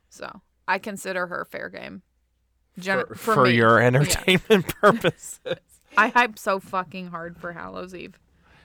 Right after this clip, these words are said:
Speaker 2: For all, for All Hallows Eve. Thank you. Yeah, I, yeah, she was nice enough, but then I'm, like, v-, very strange about this whole family situation. 'Cause also, it's still limited information.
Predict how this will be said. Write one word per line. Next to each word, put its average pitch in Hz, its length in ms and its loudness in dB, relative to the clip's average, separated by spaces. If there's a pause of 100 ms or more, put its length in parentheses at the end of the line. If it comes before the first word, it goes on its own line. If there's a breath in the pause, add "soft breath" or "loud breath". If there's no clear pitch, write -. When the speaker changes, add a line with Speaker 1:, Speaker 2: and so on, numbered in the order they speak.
Speaker 2:
For - 240 0
all, 104 300 2 (120)
for - 400 0 (160)
All 92 200 6
Hallows 87 380 2
Eve. 92 260 -4 (120)
Thank 90 280 -6
you. 73 120 -16 (3500)
Yeah, 110 240 -8
I, 104 580 -6 (560)
yeah, 107 320 0
she 147 160 2
was 147 140 2
nice 139 240 2
enough, 127 180 2
but 117 140 2
then 110 200 0
I'm, 98 280 -2
like, 90 240 -2
v-, 107 140 -14 (280)
very 92 380 0
strange 87 360 -6
about 82 240 -4
this 80 160 -4
whole 73 140 -6
family 80 340 -10
situation. - 680 -10 (360 loud breath)
'Cause 123 140 6
also, 120 280 8
it's 104 160 4
still 107 340 4
limited 90 300 2
information. 80 760 -6